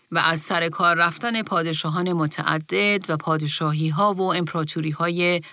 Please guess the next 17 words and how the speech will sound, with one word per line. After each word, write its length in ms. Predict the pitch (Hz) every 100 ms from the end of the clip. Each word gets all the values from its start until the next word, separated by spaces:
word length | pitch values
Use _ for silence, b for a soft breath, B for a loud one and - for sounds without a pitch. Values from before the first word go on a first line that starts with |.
| B
مختلفی 580 | 170 - 165 165 156 -
بود 260 | - - - _ _ _ -
و 40 |
در 120 | 156 151
طول 220 | 262 254
این 160 | 240
مدت 560 | 220 214 214 214 220 - _ B B B
به 100 | 185
خاطر 400 | - 180 247 262 220
حکمت 580 | 185 156 - 196 180 156
و 100 | 156
وفاداری 680 | 165 175 190 170 175 175 175
و 120 | 160
روح 240 | 180 208
برتری 560 | 180 180 180 - 269 220
که 160 | 151 160
داشت، 520 | 170 160 160 -